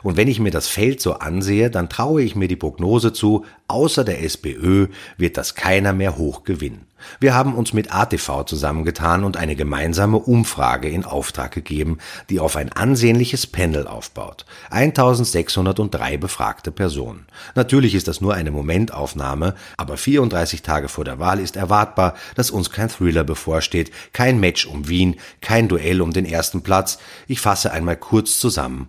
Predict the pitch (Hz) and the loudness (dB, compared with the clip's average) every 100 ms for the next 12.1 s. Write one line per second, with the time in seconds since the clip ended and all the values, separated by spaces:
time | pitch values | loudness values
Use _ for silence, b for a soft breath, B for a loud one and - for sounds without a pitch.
0 | _ 76 71 92 - - 110 95 _ _ | _ -6 -2 -2 -2 -8 -10 -16 _ _
1 | _ _ 123 131 151 - 92 87 - 92 | _ _ 2 4 2 2 2 2 0 -4
2 | 85 76 - 92 98 - 101 92 76 80 | -2 -2 0 0 0 2 2 2 -2 -4
3 | - 80 87 82 92 92 B B 135 131 | -4 -4 -4 -2 0 0 B B -2 -2
4 | 127 113 95 120 135 143 135 - 110 - | 0 -2 0 0 2 2 2 2 -2 -2
5 | 71 80 82 73 - 78 85 65 - - | 0 0 0 -4 -6 -2 -2 -2 -4 -6
6 | 65 62 67 - 65 - 80 98 - 110 | -6 -6 -6 -6 -6 -4 -4 -4 2 2
7 | 104 - 95 92 90 95 78 87 90 101 | 4 0 0 0 2 2 2 0 0 0
8 | 76 85 85 78 69 _ 87 87 82 67 | 2 2 2 0 -2 _ 0 2 2 -4
9 | 64 - - 85 95 - - - 65 - | -8 -10 -8 -4 -4 -6 -12 -14 -14 -12
10 | - - B B - 135 123 120 120 110 | -14 -16 B B -4 2 4 4 6 2
11 | B B 131 131 110 76 82 95 92 98 | B B 0 4 2 2 4 2 4 0